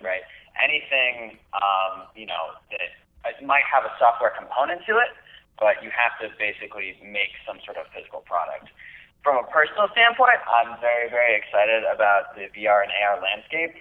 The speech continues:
Um, just, you know, even in looking at V C dollars, right? I think in twenty fifteen there was something, I don't know, it was like six hundred and eighty-six million or something like that,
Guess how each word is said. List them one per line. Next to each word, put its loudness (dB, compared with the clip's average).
Um, -2
just, -10
you -18
know, -8
even -8
in -8
looking -10
at -20
V -12
C -14
dollars, -2
right? -2
I -10
think -10
in -16
twenty -10
fifteen -12
there -4
was -18
something, -10
I -6
don't -2
know, -4
it -14
was -12
like -16
six -12
hundred -6
and -18
eighty-six -14
million -10
or -10
something -14
like -12
that, -2